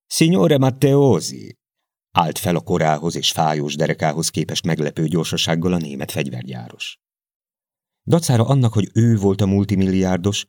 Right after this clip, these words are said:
ez pedig csak egy diploma nélküli milánói középkategóriás szájhős, aki az egyetemet sem tudta befejezni,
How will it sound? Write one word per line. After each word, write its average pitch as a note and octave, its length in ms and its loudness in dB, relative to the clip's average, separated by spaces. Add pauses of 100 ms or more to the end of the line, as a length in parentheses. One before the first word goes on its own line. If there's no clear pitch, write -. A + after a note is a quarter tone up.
(500)
ez - 200 -2
pedig D#2 220 -4
csak - 160 -6
egy C#2+ 100 -8
diploma F2 400 0
nélküli D#2 460 0
milánói D#2+ 600 2
középkategóriás E2 1000 -2
szájhős, F2 580 0 (180)
aki E2+ 220 -4
az - 140 -8
egyetemet D#2+ 460 -4
sem D#2+ 180 0
tudta E2+ 260 -6
befejezni, F2 560 0